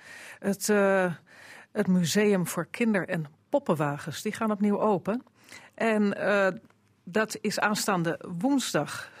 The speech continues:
Op aanstaande woensdag staat het in onze agenda. Opening om één uur 's middags,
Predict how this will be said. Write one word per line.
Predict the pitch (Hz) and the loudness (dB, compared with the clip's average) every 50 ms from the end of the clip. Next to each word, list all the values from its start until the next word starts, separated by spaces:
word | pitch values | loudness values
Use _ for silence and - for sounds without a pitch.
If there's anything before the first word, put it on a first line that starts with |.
| - 147 151 - - - - | -18 -16 -14 -14 -14 -14 -16
Op | - 170 - | -10 -4 -2
aanstaande | 202 202 - - 180 170 160 | -2 -2 -2 -2 -4 -2 -2
woensdag | 202 240 233 - 202 | -2 -2 -2 -4 -4
staat | - - 208 190 | -4 -4 -4 -4
het | - 170 | -4 -4
in | 180 170 180 | -4 -4 -4
onze | 180 165 - - | -4 -4 -4 -6
agenda. | - - - 247 233 233 220 214 214 196 - - | -8 -4 -4 -2 0 0 0 0 0 -2 -6 -6
Opening | - 190 214 - - 202 190 190 190 185 | -4 -4 -2 0 0 0 2 2 0 -2
om | - 180 170 160 143 - - | -2 -2 -2 -2 -4 -6 -4
één | - 208 226 214 | 0 2 2 2
uur | 202 175 170 160 156 | 2 0 0 -2 -4
's | - - - | -6 -4 0
middags, | 190 190 190 196 196 190 - - - | 0 2 2 2 0 -2 -4 -8 -10